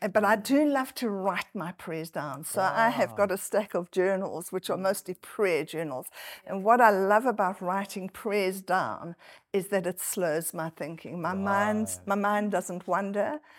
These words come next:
Speaker 1: I've got a record of my prayers as I look back over many years of praying, writing prayers down. It's just phenomenal to see how God has answered. And, um, yeah,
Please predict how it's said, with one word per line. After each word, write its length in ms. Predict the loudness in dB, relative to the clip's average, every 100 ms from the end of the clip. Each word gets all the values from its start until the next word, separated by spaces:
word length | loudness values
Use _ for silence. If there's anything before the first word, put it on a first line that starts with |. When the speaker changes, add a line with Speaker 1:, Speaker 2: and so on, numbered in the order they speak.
| -18 -8
Speaker 1:
I've 160 | -6 -2
got 140 | 0
a 80 | 0
record 580 | 2 2 4 2 0 0
of 160 | -2 -2
my 180 | -2
prayers 460 | -2 -4 -4 -2 -2
as 160 | -4 -4
I 60 |
look 280 | -2 -4 -2
back 220 | -4 -2
over 300 | -2 -2 -4
many 500 | -4 0 4 4 4
years 340 | 2 0 0 -4
of 160 | -8
praying, 360 | -4 -2 -4 -8 -2
writing 460 | 4 4 4 -4
prayers 420 | -4 -2 -2 -2 -4
down. 300 | -4 -2 -4
It's 100 | -4
just 180 | -6
phenomenal 540 | -6 -2 0 2 0 -2
to 160 | -6
see 160 | -10 -6
how 160 | -6 -8
God 280 | -8 -8
has 140 | -10 -14 -10
answered. 520 | -10 -10 -16 -16 -18 -20 -20 -20 -18 -6
And, 480 | -4 -2 -4 -2
um, 320 | 0 0 -2 -10 -18 -20 -20 _ 0
yeah, 220 | 4 4